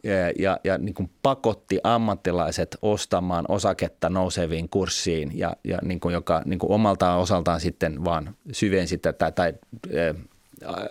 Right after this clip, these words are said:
kiihdytti tätä osakekurssin nousua samalla, kun myöskin jossain vaiheessa ne piensijoittajatkin alkoivat ostaa tätä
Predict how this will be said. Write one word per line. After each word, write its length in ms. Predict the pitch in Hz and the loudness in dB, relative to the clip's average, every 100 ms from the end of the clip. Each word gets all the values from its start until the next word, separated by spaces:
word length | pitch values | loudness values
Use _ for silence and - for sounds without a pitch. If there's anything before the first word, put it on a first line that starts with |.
| - - | -8 -8
kiihdytti 520 | - 131 113 87 - 78 | 2 4 4 0 -2 -4
tätä 280 | 80 87 | 0 0
osakekurssin 880 | 62 92 92 - - 82 80 - 92 | 0 2 0 0 -4 -4 -2 -2 -2
nousua 400 | 92 90 90 76 | 0 -2 0 -2
samalla, 420 | - 110 110 101 | 2 2 4 2
kun 180 | - 90 | 0 -2
myöskin 320 | 90 87 - | 0 -2 -2
jossain 360 | 92 92 95 87 | -2 0 -2 2
vaiheessa 500 | 87 78 80 - 80 | 0 2 -2 0 0
ne 240 | 82 80 - | 0 -4 0
piensijoittajatkin 800 | 87 90 90 - 80 - 85 | 0 2 -2 -2 -4 -2 -2
alkoivat 480 | 80 80 90 85 80 - | 0 0 0 0 -2 -2
ostaa 320 | 78 - 64 - | -4 -2 -2 -2
tätä 240 | 52 | -2